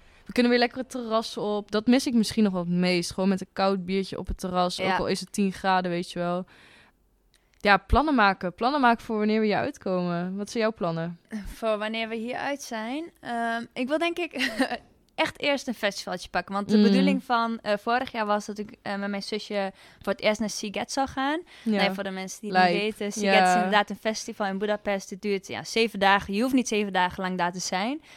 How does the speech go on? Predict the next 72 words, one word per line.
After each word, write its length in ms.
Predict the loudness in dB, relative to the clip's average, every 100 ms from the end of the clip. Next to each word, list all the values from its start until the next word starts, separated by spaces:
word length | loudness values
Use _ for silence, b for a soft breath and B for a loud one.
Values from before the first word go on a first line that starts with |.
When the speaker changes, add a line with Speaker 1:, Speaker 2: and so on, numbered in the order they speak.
| B B B
Speaker 2:
Maar 100 | 2
we 80 |
hadden 180 | 4 4
zoiets 200 | 0 -4
van, 80 | -4
als 260 | 0 0 0
we 60 |
gaan, 320 | -4 -2 -2
gaan 180 | -2 -4
we 60 | -2
lekker 260 | -4 -4
voor 80 | 2 2
die 20 |
Speaker 1:
Maximaal, 360 | 2 6 8 8
Speaker 2:
volle 120 | 6
zeven. 540 | 4 6 8 8 6
Speaker 1:
ja. 180 | 6 4 0 B B B -14 -12 B
Speaker 2:
Ehm, 540 | 8 10 10 10 6 0 -2
en 240 | 0 0 -2
we 60 | 0
hadden 200 | 2 2
het 60 | 0
hier 140 | 0
echt 180 | -2 -2
al 60 | -4
iets 120 | -6
van 100 | -10 -12
vier 240 | -4 -2 2
jaar 260 | 2 2
over 320 | 0 -4 -6
of 80 | -8
zo. 140 | -8 -10
Dus 120 | -2
vorig 260 | 0 2
jaar 100 | 0 -4
hadden 80 |
we 60 | -4
zoiets 200 | -10 -8
van, 60 | -8
we 40 |
gaan 140 | -4 -4
het 100 | -4
nu 120 | -6
doen. 300 | -2 -2 0
Nou 200 | 2 4
ja, 320 | 6 6 4 4
<laughs> 180 | 2 6
we 60 |
weten 300 | 8 8 6
allemaal 460 | 8 8 8 6 6
wat 160 | 4
er 80 | -2
is 140 | -4 2
Speaker 1:
Mhm. 100 | 6
Speaker 2:
gebeurd. 540 | 8 8 6 2 -2 -6
Speaker 1:
Ja. 320 | -4 -2 -4
Speaker 2:
Ehm, 440 | -2 0 0 0 -4 -8
nou 180 | 0 2
ja, 140 | 4
dat 300 | 4 2 2
is 100 | -2
denk 180 | -6 -4
ik 100 | -4
echt 220 | -6 -6
wel 100 | -4
iets 180 | -6 -6
wat 160 | -8 -6
ik 100 | -6
alsnog 320 | -4 -4 -4
zou 160 | -6 -6
willen 260 | -4 -4
doen. 400 | -4 -4 -4 -6